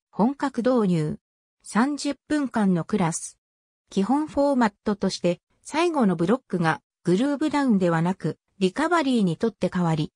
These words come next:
一レッスン三十分間の構成となる。口述の六十分のクラスが十二曲前後の曲数で構成されるのに対し、四十五部のクラスでは十曲前後で行われ、その際上記のプログラム構成のうち、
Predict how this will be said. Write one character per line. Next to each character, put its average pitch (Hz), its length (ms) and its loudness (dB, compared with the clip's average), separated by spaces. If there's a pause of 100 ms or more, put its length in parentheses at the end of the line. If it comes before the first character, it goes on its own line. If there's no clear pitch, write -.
(140)
一 233 260 -2
レ 285 100 2
ッ 302 40 -2
ス - 260 -2
ン 196 100 4
三 226 300 0
十 247 140 -2
分 294 300 -2
間 190 260 0
の 156 100 -2
構 190 220 0
成 233 220 0
と 220 140 -2
な 208 140 2
る。 151 140 -4 (720)
口 277 300 0
述 294 280 -2
の 294 140 2
六 233 300 0
十 320 160 0
分 220 360 2
の 185 120 2
ク - 140 -4
ラ 269 120 2
ス - 140 -2
が 160 160 0
十 196 180 2
二 254 180 2
曲 226 320 -6
前 240 140 2
後 190 180 2
の 165 140 0
曲 - 280 -8
数 208 260 0
で 165 200 -2 (200)
構 262 200 0
成 294 280 -2
さ 285 160 -2
れ 277 100 0
る 277 100 0
の 240 140 2
に 185 100 2
対 180 240 -2
し、 - 240 -4 (220)
四 302 260 0
十 208 240 2
五 220 140 0
部 247 140 0
の 185 120 2
ク 247 140 -2
ラ 254 140 0
ス - 140 -6
で 180 100 0
は 160 160 0
十 147 160 -4
曲 285 400 -6
前 254 160 0
後 202 160 2
で 160 200 -2 (220)
行 160 220 -2
わ 214 240 2
れ、 190 180 -2 (160)
そ - 200 2
の 262 100 4
際 302 260 -2
上 254 240 2
記 - 160 -6
の 175 100 2
プ 185 140 -2
ロ 240 120 2
グ 269 120 -2
ラ 262 140 0
ム 254 120 0
構 247 240 0
成 220 260 0
の 160 120 0
う 151 80 -2
ち、 - 300 -2